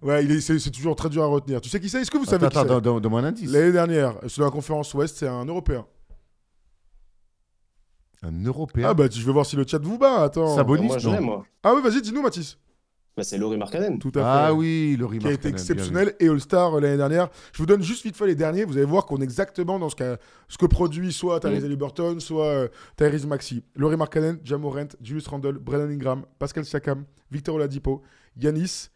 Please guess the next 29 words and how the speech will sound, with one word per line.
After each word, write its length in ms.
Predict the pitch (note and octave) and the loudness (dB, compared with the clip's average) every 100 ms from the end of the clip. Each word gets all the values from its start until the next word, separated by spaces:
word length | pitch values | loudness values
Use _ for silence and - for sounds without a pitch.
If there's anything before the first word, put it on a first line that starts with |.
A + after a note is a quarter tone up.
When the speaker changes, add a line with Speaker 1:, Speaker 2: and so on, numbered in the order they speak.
| _ - | _ -6
Speaker 1:
Il 80 | C3 | 0
y 80 | |
a, 100 | C#3+ C#3+ | 0 0
il 40 | |
faut 120 | - | -6
remonter 240 | E3+ F#3+ F#3+ | -6 -2 0
à 80 | C3 | 0
deux 140 | D#3 | -2
mille 140 | A#3 | -4
quinze 200 | - G3 | -6 -6
deux 80 | D#3 | -6
mille 100 | D#3 | -8
seize 240 | C#3 G3+ D#3 | 0 0 0
avec 140 | B2 | -4
C 120 | - | -8
J 120 | D#3 | -8
McCollum 360 | F3 D3+ D#3 F#3 | -8 -6 -4 -4
pour 140 | D#3 | -6
trouver, 400 | C3 B2+ C#3+ E3 - _ - | -8 -6 -2 -2 -4 _ -10
pour 140 | C#3 | -4
retrouver 500 | D3 C#3+ D#3 E3+ G3 | -4 -4 0 4 4
un, 600 | C#3+ C#3 B2+ B2+ B2 A#2+ A2+ - | 2 -2 -2 -4 -6 -8 -10 -12
un, 260 | A#2+ A#2 | -10 -8
un 180 | A#2+ A#2 C#3+ | -10 -6 -2
M 120 | D#3+ | -2
I 60 | |
P 160 | D3+ F3 | -4 -8
pas 100 | G3 | -8
All-Star. 400 | E3 - G#2 | -8 -6 -10